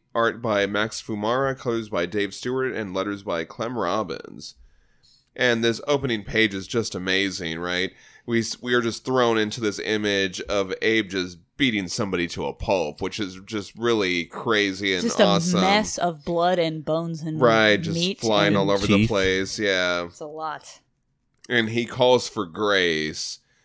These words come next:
Speaker 1: and he runs over to this woman lying on the ground. And so we're, like, quickly putting this together. This must be the woman from earlier, you know, that he, uh, discovered in that house.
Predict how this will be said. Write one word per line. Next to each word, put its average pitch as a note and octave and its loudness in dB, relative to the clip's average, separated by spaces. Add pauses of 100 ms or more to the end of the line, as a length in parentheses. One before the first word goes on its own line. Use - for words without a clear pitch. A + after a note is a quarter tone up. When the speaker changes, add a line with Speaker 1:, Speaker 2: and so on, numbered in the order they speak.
(160)
Speaker 1:
and G2 -2
he G2+ 2
runs G#2 -2
over G2 0
to G#2+ -6
this F2+ -4
woman F#2 -4
lying E2 -2
on D#2 -6
the C#2+ -6
ground. D2 -6 (380)
And A2 0
so G2+ 2 (180)
we're, A#2 4
like, A2+ 2
quickly B2 -4
putting F#2+ -4
this F2+ -6
together. F#2+ 0
This F2+ -8
must G2+ -4
be F#2 -2
the E2+ -2
woman E2 -4
from F#2+ -12
earlier, B2+ 0 (260)
you A2+ -2
know, F#2 0
that F#2 -2
he, F#2+ -4
uh, F#2+ -2
discovered G2 -4
in F#2 -8
that D#2+ -4
house. G#2+ -2